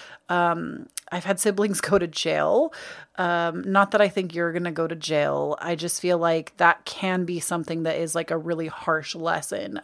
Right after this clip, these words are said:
of Saturn. Um, I've had, I think, a couple of siblings actually go to jail during their Saturn returns. I've had, um,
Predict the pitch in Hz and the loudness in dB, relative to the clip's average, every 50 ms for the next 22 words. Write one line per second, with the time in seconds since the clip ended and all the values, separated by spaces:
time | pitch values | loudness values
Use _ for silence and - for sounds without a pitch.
0 | - 175 175 165 165 - - 170 165 - - 170 - - - 196 202 190 190 _ | -4 -6 -6 -4 -4 -4 -2 0 -2 -2 -2 -2 -6 -6 -6 -6 -8 -8 -10 _
1 | _ _ _ _ _ _ _ _ _ _ - _ _ - - 160 151 151 151 151 | _ _ _ _ _ _ _ _ _ _ -20 _ _ -12 -8 -4 -4 -4 -4 -6
2 | 151 - - - - - - - - 170 170 185 185 180 175 - - - - - | -10 -12 -14 -12 -12 -14 -8 -4 -2 0 4 6 6 6 6 2 -4 -8 -6 -4
3 | 226 240 220 - - - 170 175 175 160 156 151 - - 165 156 160 156 160 185 | 0 0 0 -2 2 2 2 2 2 -2 0 -2 -2 -6 -4 -4 -4 -6 -6 -6
4 | 170 - - 165 - - - - 165 - - - 160 151 - - 82 - 82 85 | -8 -8 -10 -10 -8 -8 -8 -8 -8 -8 -8 -8 -6 -6 -4 -4 -4 -2 -2 -2
5 | 85 85 87 85 87 90 - - - 117 - - 87 175 170 160 156 - - 165 | -2 -2 -4 -4 -6 -6 -4 -2 0 0 0 0 -4 -4 -4 -6 -6 -6 -4 -2
6 | 160 156 156 156 156 156 156 - - 160 160 160 160 151 - - 165 160 160 165 | -2 0 -2 -2 -4 -6 -8 -8 -8 -4 -2 -4 -4 -4 -2 2 4 4 4 4
7 | 165 165 165 160 160 165 170 - - - - - - - - - - - - _ | 2 0 0 -2 -4 -6 -10 -10 -10 -20 -20 -20 -20 -20 -20 -20 -20 -20 -20 _
8 | _ _ - 170 170 165 165 160 160 165 160 160 160 160 156 156 160 160 156 151 | _ _ -6 -2 0 0 0 0 0 0 0 0 0 -2 -2 -4 -4 -6 -8 -8
9 | 160 165 170 | -8 -10 -12